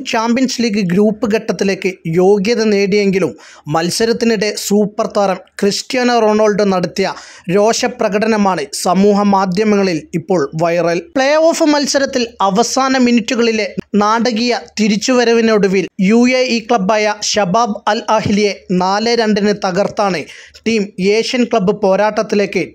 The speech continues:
ടിക്കറ്റ് എടുത്തത്. നിശ്ചിത സമയം അവസാനിക്കാൻ രണ്ട് മിനിറ്റ് മാത്രം ബാക്കി നിൽക്കെ സൗദി ക്ലബ്ബ് രണ്ട് ഒന്നിന് പിന്നിലായിരുന്നു. എന്നാൽ എണ്ണം പറഞ്ഞ മൂന്ന് ഗോളുകൾ അടിച്ചുകൂട്ടി അൽ നസർ തകർപ്പൻ തിരിച്ചുവരവാണ്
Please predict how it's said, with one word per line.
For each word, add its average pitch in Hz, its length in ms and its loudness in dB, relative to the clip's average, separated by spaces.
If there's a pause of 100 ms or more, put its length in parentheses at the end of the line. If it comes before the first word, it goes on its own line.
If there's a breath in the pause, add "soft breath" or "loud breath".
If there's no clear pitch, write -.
(100)
ടിക്കറ്റ് 202 360 -4
എടുത്തത്. 180 420 0 (500 loud breath)
നിശ്ചിത 208 480 0
സമയം 233 380 0 (120)
അവസാനിക്കാൻ 214 680 -2 (200)
രണ്ട് 214 300 2
മിനിറ്റ് 240 340 2
മാത്രം 202 560 0
ബാക്കി 196 340 0
നിൽക്കെ 214 420 -2 (260 loud breath)
സൗദി 233 440 0
ക്ലബ്ബ് 233 360 0 (260)
രണ്ട് 220 300 2
ഒന്നിന് 226 420 2 (180)
പിന്നിലായിരുന്നു. 190 760 2 (400 loud breath)
എന്നാൽ 190 320 0 (280)
എണ്ണം 220 400 2
പറഞ്ഞ 220 260 0 (140)
മൂന്ന് 214 360 4
ഗോളുകൾ 214 460 2 (140)
അടിച്ചുകൂട്ടി 208 840 -2 (120)
അൽ 196 220 2
നസർ 214 340 -2 (120)
തകർപ്പൻ 220 440 -2 (120)
തിരിച്ചുവരവാണ് 196 760 0